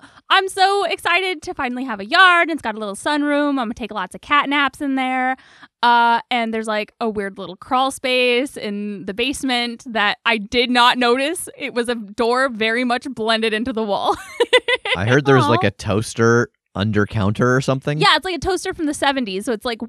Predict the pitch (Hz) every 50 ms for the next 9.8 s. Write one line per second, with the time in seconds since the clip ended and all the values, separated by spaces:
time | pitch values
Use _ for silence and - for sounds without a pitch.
0 | 240 247 247 _ _ - 226 233 240 269 269 262 - 277 226 208 - - 233 233
1 | 233 226 233 226 226 226 254 - - - 208 214 220 208 - - 233 226 226 208
2 | 196 190 196 196 - - 214 208 - - 240 208 226 208 202 202 202 - 226 -
3 | 240 220 220 214 220 220 214 214 208 208 196 196 - _ _ - 240 226 - 233
4 | - 233 220 214 214 208 202 202 196 - - 214 214 - 220 214 202 220 208 -
5 | - - 233 214 220 - - - 240 233 - - 220 208 214 202 240 262 269 -
6 | - 240 208 226 - - - - 440 - - _ _ - - - 233 - - 120
7 | 131 117 123 120 - - - - 123 120 104 95 92 101 - - - - - _
8 | _ _ - - - - 285 427 508 508 466 440 349 330 370 - - 302 - 311
9 | 320 262 247 277 294 294 302 320 - 285 269 269 247 208 196 220